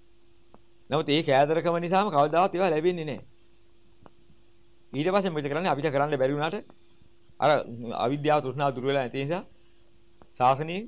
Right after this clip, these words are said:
ලාභ ලබන මගක් කරගෙන මිනිස්සු හැමතිස්සෙම දෙනවා උපදා-, මේ උපස්ථාන කරනවා. ඒවෙන් අයිති ප්‍රයෝජන ගත්තා. අන්න ඒවා මුල් කරගෙන තමයි ක්‍රමක්‍රමයෙන් මේ ශාසනය පිරිහිලා ගියේ. අද වුණත් ශාසනය නැගිනවලා ඉතින්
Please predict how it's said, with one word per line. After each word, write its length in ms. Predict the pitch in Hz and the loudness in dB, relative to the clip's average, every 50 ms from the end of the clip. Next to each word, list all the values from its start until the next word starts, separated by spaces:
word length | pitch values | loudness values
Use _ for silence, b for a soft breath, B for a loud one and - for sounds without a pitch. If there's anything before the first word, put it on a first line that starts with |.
| - - - | -14 -16 -4
ලාභ 220 | 127 131 139 147 156 | 2 2 4 4 4
ලබන 240 | 156 147 151 147 | 0 0 -2 -4
මගක් 220 | 147 143 143 139 139 | -4 -2 -2 -2 -2
කරගෙන 220 | - 143 151 170 | -4 -8 -8 -8
මිනිස්සු 200 | 151 139 135 147 139 131 - - - 131 123 | -10 -8 -6 -4 -4 -4 -6 -8 -14 -16 -12
හැමතිස්සෙම 440 | 113 120 127 135 135 135 143 139 135 | -10 -6 -4 -4 -4 -4 -6 -6 -4
දෙනවා 260 | 123 117 120 131 135 | -4 -2 0 0 0
උපදා-, 340 | 123 120 123 123 120 123 - - - 127 | 0 0 2 2 2 0 -2 -6 -12 -10
මේ 200 | 123 120 117 113 - 110 117 - | -8 -8 -8 -8 -10 -12 -14 -8
උපස්ථාන 400 | - 135 127 - - 135 127 123 | -4 -4 -2 0 0 -2 -2 0
කරනවා. 320 | 110 120 117 131 160 190 233 - b b b b b b b b b - | -4 -4 -6 -4 -8 -10 -12 -16 b b b b b b b b b -4
ඒවෙන් 260 | 113 131 147 190 208 | -4 -2 0 0 0
අයිති 200 | 175 170 160 170 | 0 0 0 -2
ප්‍රයෝජන 320 | 156 170 165 156 147 127 | -6 -6 -6 -6 -6 -8
ගත්තා. 320 | 113 101 98 - - - - - - - - - - - - - - - - - | -10 -12 -14 -16 -20 -20 -20 -20 -20 -20 -20 -20 -20 -20 -20 -20 -20 -20 -10 -4
අන්න 200 | - 135 160 175 | -4 -2 -2 0
ඒවා 160 | 185 202 180 | 0 0 0
මුල් 160 | 143 135 143 | 0 0 -2
කරගෙන 220 | 143 160 165 170 165 | 0 -2 -2 0 0
තමයි 180 | 180 196 208 | 0 0 0
ක්‍රමක්‍රමයෙන් 460 | - - 151 151 160 160 - 180 190 | 0 -2 -2 -2 -2 -4 -4 -4 -4
මේ 100 | 190 196 | -4 -4
ශාසනය 320 | 156 160 147 156 156 185 190 | 0 0 0 0 0 -4 -6
පිරිහිලා 360 | 170 156 156 151 151 123 117 | -4 -4 -6 -6 -6 -8 -10
ගියේ. 220 | - - - - - - - - - - - - - - - - - - - - - - - - - - - - - - - - - - - - - - - - - - - - - - - - - - - - - - - | -12 -14 -18 -18 -20 -20 -20 -20 -20 -20 -20 -20 -20 -20 -20 -20 -20 -20 -20 -20 -20 -20 -20 -20 -20 -20 -20 -20 -20 -20 -20 -20 -20 -20 -20 -20 -20 -20 -20 -20 -20 -20 -20 -20 -20 -20 -20 -20 -20 -20 -20 -20 -20 -14 -8
අද 120 | 110 113 123 | -6 -2 -2
වුණත් 280 | 127 131 139 147 147 | -2 -2 -2 -6 -4
ශාසනය 320 | 143 135 123 127 - 135 131 | 0 0 0 0 -2 -6 -8
නැගිනවලා 460 | 120 117 117 117 120 123 127 127 127 | -8 -6 -6 -6 -6 -4 -6 -6 -8
ඉතින් 200 | 127 151 175 | -8 -10 -14